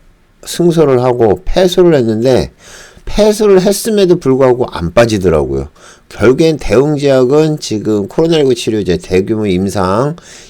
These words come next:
이 상, 삼 상을 갖다가 승인을 한다는 얘기 때문에 대웅제약이 계속 올라오고 있는데 대웅제약도 마찬가지예요. 대웅제약도 마찬가지고 대웅도 마찬가지고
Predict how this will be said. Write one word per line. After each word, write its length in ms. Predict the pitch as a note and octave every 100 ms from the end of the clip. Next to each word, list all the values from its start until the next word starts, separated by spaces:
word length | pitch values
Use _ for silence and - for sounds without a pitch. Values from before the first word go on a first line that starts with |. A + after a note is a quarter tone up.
| -
이 200 | G2 G#2+
상, 340 | C3 C3 C3
삼 260 | C3 D#3 D#3
상을 300 | D#3 C#3 A#2
갖다가 340 | G2 F2 E2+
승인을 540 | E2+ C#3+ C#3 B2+ A#2
한다는 300 | A#2 A2+ A2
얘기 240 | G2 F2+ F2
때문에 320 | F2 F2+ G2
대웅제약이 680 | F2 E2+ F2+ G2+ F#2+ F2 E2+
계속 300 | - F#2+ G#2
올라오고 400 | E2+ F#2+ F#2 F#2
있는데 420 | E2 E2+ G#2+ F2 - - - - - -
대웅제약도 680 | - D3+ G3 G#3+ G#3 F3 D3
마찬가지예요. 640 | G#2 C#3 B2 G#2 F2 D#2+
대웅제약도 640 | - A2 C3 C3 C3 A#2+
마찬가지고 600 | G#2 F2+ A2+ G#2 G2 A#2+
대웅도 500 | B2 - F#2+ B2 A#2+
마찬가지고 720 | G2+ E2 F#2+ F2 D#2+ D#2+ D2+